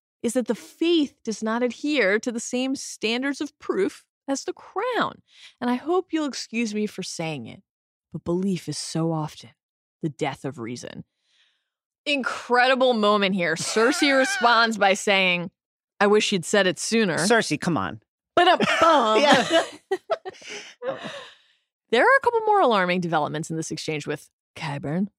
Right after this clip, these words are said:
Speaker 2: Qyburn?
Speaker 1: Qyburn says, has
Speaker 2: Qyburn.
Speaker 1: summoned, <laughs> summoned Kevin with an A
Speaker 2: An A.
Speaker 1: to serve as hand to preside over the small council. But Kevin won't come to visit.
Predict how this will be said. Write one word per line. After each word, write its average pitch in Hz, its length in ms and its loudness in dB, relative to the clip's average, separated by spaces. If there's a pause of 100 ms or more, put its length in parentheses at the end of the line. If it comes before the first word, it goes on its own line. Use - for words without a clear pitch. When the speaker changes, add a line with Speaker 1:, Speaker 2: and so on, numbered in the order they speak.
(140)
Speaker 2:
Qyburn? - 400 0 (960)
Speaker 1:
Qyburn 165 320 -2
says, 165 320 0
has 202 180 2
Speaker 2:
Qyburn. 285 640 6
Speaker 1:
summoned, - 1400 -4 (880)
<laughs> - 60 -20
summoned 294 800 0
Kevin 240 600 2
with 190 180 0
an 247 80 4
A 277 520 4
Speaker 2:
An 120 180 -8
A. 120 180 0 (400)
Speaker 1:
to - 60 -16
serve 190 200 0
as 190 100 0
hand 165 360 -2
to 170 60 -10
preside 170 380 2
over 170 120 0
the 160 80 -6
small 170 260 0
council. 160 460 -4
But 320 340 0 (160)
Kevin - 260 -12
won't 247 260 -2
come 196 220 -4
to 269 160 -6 (120)
visit. 370 520 0